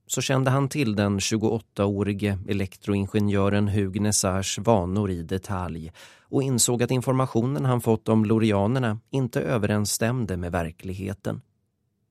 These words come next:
Hugh var en komplex varelse, inte alls olik honom själv, vilket förvånade honom eftersom han alltid hade känt sig udda bland sina likar.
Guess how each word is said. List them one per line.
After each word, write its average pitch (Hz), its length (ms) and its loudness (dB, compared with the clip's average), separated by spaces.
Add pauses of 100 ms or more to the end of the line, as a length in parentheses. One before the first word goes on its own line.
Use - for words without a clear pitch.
(160)
Hugh 104 320 0
var 104 200 4
en 107 280 2
komplex 113 640 -2
varelse, 104 580 0 (420)
inte 143 260 0
alls 143 280 -2
olik 107 380 0
honom 113 260 2
själv, 104 480 -4 (340)
vilket 113 220 -4
förvånade 113 580 2
honom 123 280 0 (200)
eftersom 143 360 -4
han 165 100 0
alltid 120 320 -2
hade 127 140 0
känt 98 280 2
sig 107 240 0
udda 110 440 0
bland 87 380 -6
sina 87 260 -4
likar. 92 560 -8